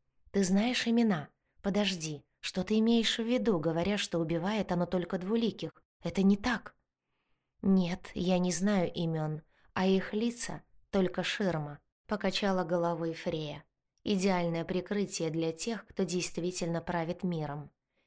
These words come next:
Те, о ком я говорю, сильнейшие люди и двуликие, наделенные практически безграничной властью. А власть развращает. Они возомнили себя всесильными. Они причислили себя к богам,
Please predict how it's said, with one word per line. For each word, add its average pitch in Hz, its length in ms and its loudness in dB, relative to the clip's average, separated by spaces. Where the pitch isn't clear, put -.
Те, 208 260 0
о 196 60 2
ком 185 200 -2
я 180 160 2
говорю, 170 560 0
сильнейшие 185 840 2
люди 175 300 2
и 165 80 2
двуликие, 160 680 -2
наделенные 214 680 4
практически 190 1000 -2
безграничной 214 880 2
властью. 151 640 -4
А 185 120 -2
власть 165 600 -2
развращает. 175 920 -4
Они 233 360 4
возомнили 202 600 4
себя 175 320 0
всесильными. 170 840 -4
Они 185 300 2
причислили 175 720 0
себя 185 360 0
к 185 80 -4
богам, 202 480 -2